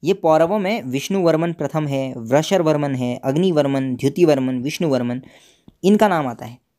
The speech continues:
ठीक है। तो ये पौरव जो थे, इनका शासन किस पर था? ब्रह्मपुर पर था। इसी तरीके से शत्रुघ्न और गोविशाण,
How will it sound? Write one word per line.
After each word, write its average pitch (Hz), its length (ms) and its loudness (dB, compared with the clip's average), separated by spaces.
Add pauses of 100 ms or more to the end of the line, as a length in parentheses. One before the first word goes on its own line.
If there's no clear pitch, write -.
(280)
ठीक 170 100 0
है। 220 140 2
तो - 160 -4
ये 185 120 4
पौरव 175 400 2
जो 165 120 -2
थे, 147 200 -4
इनका 147 400 -2
शासन 165 320 -6
किस 151 160 -12
पर 143 160 -4
था? 180 120 -4
ब्रह्मपुर 123 480 -2
पर 156 160 -2
था। 196 140 -2
इसी 180 220 -2
तरीके 165 320 0
से 196 100 -6
शत्रुघ्न 165 500 2
और 185 160 4
गोविशाण, 123 460 0